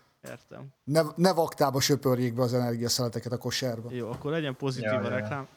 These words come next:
Speaker 1: Mi az, amit tudtok ajánlani, vagy mi az, ami, ami bevált nektek? Márka, beszerzési hely, bármi.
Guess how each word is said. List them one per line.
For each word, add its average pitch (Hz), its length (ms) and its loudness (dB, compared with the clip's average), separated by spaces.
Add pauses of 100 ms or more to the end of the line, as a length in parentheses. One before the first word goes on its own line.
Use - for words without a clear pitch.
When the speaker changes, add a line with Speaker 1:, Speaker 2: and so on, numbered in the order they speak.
Speaker 1:
Mi 139 380 -2
az, 143 160 2
amit 143 440 -2
tudtok 139 480 -8
ajánlani, 113 280 -10
vagy 123 100 -6
mi 143 100 -6
az, 139 120 -2
ami, 135 360 -2
ami 127 640 -6 (120)
bevált 113 380 -6
nektek? 110 540 -18 (340)
Márka, 117 300 -12
beszerzési 117 720 -10
hely, 113 280 -12 (140)
bármi. 101 360 -8